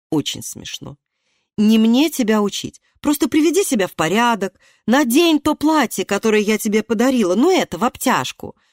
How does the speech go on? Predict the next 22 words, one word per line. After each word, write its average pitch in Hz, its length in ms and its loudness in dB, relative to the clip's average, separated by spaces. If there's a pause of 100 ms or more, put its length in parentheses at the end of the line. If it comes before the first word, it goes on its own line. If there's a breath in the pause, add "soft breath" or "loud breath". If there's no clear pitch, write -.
(140)
Да 214 80 0
отправляйся 370 560 -2
в 143 100 -10
бар, 220 460 -4 (180)
закажи 247 400 -2
бокал 170 340 -4
вина. 156 320 -4
Что 359 200 0
тут 392 160 -2
сложного?» 190 640 -2 (720)
«Куда 285 260 2
уж - 160 -4
проще. 311 560 0 (280)
И 190 100 -2
втрескаюсь 277 840 -2
в 208 80 -2
импозантного 175 720 -2
пьянчугу. 139 640 -6 (540)
У 196 40 0
меня 311 220 4
всё 349 240 0
отлично. 311 560 -2